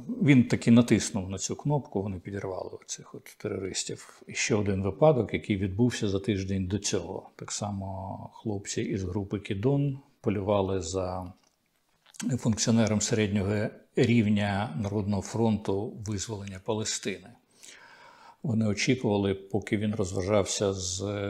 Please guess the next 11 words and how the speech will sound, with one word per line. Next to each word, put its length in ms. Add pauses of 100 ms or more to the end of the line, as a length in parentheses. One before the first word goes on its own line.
(240)
проституткою 800
в 80
номері 380
готеля. 640 (1120)
Вони 360
могли 280
б 100
його 240
вбити 420
перед 320
цим, 420